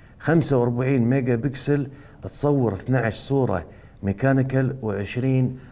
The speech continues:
صورة الكتريكال بدون بلاك اوت، بدون ما تشوف الشتر ينزل في عيونك.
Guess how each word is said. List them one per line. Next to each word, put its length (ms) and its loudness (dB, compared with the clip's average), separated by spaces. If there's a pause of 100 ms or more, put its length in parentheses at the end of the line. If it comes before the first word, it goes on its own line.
(120)
صورة 640 2 (360)
الكتريكال 640 -4 (140)
بدون 500 0 (240)
بلاك 380 -2
اوت، 340 -4
بدون 240 0
ما 140 -2
تشوف 340 -6
الشتر 420 -6
ينزل 400 -4 (420)
في 80 -6
عيونك. 520 2